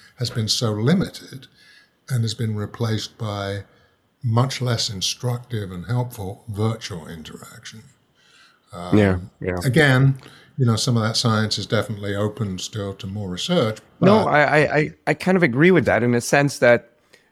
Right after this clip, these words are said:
Speaker 2: um, uh, <clears throat> our, our, we learn experimentation we learn experimentation and risk-taking.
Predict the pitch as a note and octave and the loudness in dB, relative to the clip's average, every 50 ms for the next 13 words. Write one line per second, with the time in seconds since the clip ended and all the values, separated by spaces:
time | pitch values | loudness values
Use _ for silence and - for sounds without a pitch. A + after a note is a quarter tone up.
0 | _ _ _ A#2+ A#2+ B2 A#2+ A#2+ A#2+ A#2+ A2+ - - _ _ _ _ - - C3 | _ _ _ 4 6 6 6 6 6 4 4 2 -2 _ _ _ _ -14 -6 0
1 | A#2 A2+ F#2+ - _ _ - A3+ A#3 A3+ A#3 G#3 F3 D3+ C3+ - - - - - | 0 0 0 0 _ _ 2 4 6 6 6 6 6 4 4 0 -4 -12 -2 2
2 | B2 C#3 C#3 B2 - - C3+ C3+ C3+ C3+ C3 B2 B2 - _ _ _ _ _ _ | 4 4 4 4 4 4 4 6 6 6 4 4 2 -2 _ _ _ _ _ _
3 | _ _ _ _ _ _ - D#3 F3 F3 E3+ D3+ D#3+ E3 F#3 G3+ G#3 A3 A3+ A3 | _ _ _ _ _ _ 2 4 6 6 8 8 8 8 8 6 6 6 4 4
4 | G#3 G3 - _ _ - - - - - D3+ C#3 C#3 C3+ B2+ C3 A#2+ - C#3+ B2+ | 2 0 -4 _ _ -6 -4 -4 2 4 4 4 6 4 2 0 0 2 2 4
5 | A#2+ - - - - - - - _ _ _ _ _ _ _ _ _ _ _ C3 | 4 4 0 -2 -4 -8 -14 -20 _ _ _ _ _ _ _ _ _ _ _ 2
6 | C3 C3+ C3 C3 C3+ C#3+ D#3 D#3+ E3 E3 E3 - - - A#2 - - - C3 B2+ | 4 4 6 6 6 8 8 6 6 4 2 0 -2 -8 -10 -4 2 2 2 4
7 | C3 B2+ B2+ - - C#3+ C#3 C3+ - D3 C3 A#2 G#2+ A2+ G#2+ A#2 A#2+ - - - | 4 2 0 2 2 2 4 4 4 4 4 4 4 4 4 2 2 0 -2 -6
8 | - A2+ D2+ - - - - - | -4 -4 -4 -4 -4 -8 -10 -10